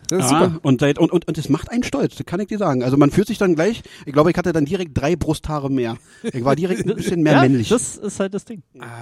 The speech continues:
Speaker 2: Da sind wir
Speaker 1: das
Speaker 2: auch ein
Speaker 1: fehlt
Speaker 2: bisschen
Speaker 1: mir.
Speaker 2: einfach gestrickt einfach.
Speaker 1: Ja,
Speaker 3: Ja.
Speaker 1: ja, ja, ja.
Speaker 2: Ja.
Speaker 1: Na gut. Nee, aber to-, also ich glaube, der,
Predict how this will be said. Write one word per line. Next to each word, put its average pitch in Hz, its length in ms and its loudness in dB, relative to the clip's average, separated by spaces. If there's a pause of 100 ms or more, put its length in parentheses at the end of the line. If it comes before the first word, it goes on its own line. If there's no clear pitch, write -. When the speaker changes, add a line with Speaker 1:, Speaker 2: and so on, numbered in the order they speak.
(200)
Speaker 2:
Da 127 100 -4
sind - 40 0
wir - 40 2
Speaker 1:
das 180 80 2
Speaker 2:
auch 180 60 6
ein 151 40 2
Speaker 1:
fehlt 147 100 2
Speaker 2:
bisschen 185 180 4
Speaker 1:
mir. - 60 -2
Speaker 2:
einfach 160 180 0
gestrickt - 480 -8
einfach. 101 340 -6
Speaker 1:
Ja, 101 320 -12 (160)
Speaker 3:
Ja. 131 60 -6
Speaker 1:
ja, 143 60 -4
ja, 101 280 -12
ja. 98 140 -12 (480)
Speaker 2:
Ja. 208 160 -2 (100)
Speaker 1:
Na 160 160 -2
gut. 131 320 -6
Nee, 190 200 2
aber 180 220 4
to-, 170 120 -2
also 139 220 -4
ich 151 60 -2
glaube, 175 280 2
der, 156 240 0